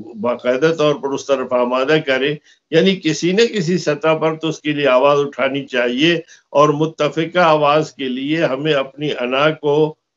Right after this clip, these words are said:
अ, मार देना चाहिए और हम इस मामले पे बैठना चाहिए, क्योंकि अगर वाकई कश्मीर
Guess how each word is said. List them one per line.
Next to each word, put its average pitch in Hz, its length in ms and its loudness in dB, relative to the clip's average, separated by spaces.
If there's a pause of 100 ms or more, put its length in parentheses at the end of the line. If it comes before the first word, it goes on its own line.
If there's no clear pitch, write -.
(200)
अ, 123 60 -8 (340)
मार 127 320 2
देना 160 320 2
चाहिए 156 480 2
और 170 220 2
हम 160 440 -2
इस 139 260 -10
मामले 127 420 -2
पे 160 160 -4
बैठना 120 540 -2
चाहिए, 127 520 0 (380)
क्योंकि 165 300 2
अगर 151 260 4
वाकई 123 600 -2
कश्मीर 160 680 0